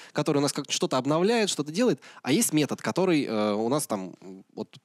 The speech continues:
как, как, как, что-то там верховодит, делает, э, к-, какую-то логику внутри базы, там, рассчитывает какую-нибудь битовую маску или еще что-нибудь. Ну, то есть, то чисто программа, э, чисто логичес-, логика внутри программы.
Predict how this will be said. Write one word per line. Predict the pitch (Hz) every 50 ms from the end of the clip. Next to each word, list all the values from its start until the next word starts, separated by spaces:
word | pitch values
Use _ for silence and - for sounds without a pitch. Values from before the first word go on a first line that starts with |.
| _ _ -
как, | - 120 - _
как, | 226 - - - -
как, | - 120 _
что-то | - - - - 139
там | 123 117 110
верховодит, | 113 117 - 135 156 208 185 120 107
делает, | 123 - 185 156 120 - - - - - - _ -
э, | 92 98 -
к-, | - - -
какую-то | - 120 - 175 170 - 120
логику | 135 165 147 120 - 107
внутри | 113 117 - 143
базы, | 123 113 120 107
там, | - 95
рассчитывает | 101 110 - - 160 - 113 -
какую-нибудь | - 120 113 120 127
битовую | - 127 123
маску | 110 104 95 - - -
или | 101 95
еще | - -
что-нибудь. | - 98 95 95 - -
Ну, | - 151
то | - 151
есть, | 131 -
то | - 180
чисто | - - 165 - - 120
программа, | - - 117 107 - - 139 127 117 107 104 -
э, | 110 104
чисто | - - - - 117
логичес-, | 113 117 127 143 - - - -
логика | 101 110 - - 135 160 156 143 - 98
внутри | 104 - -
программы. | - 120 120 117 104 90 90 -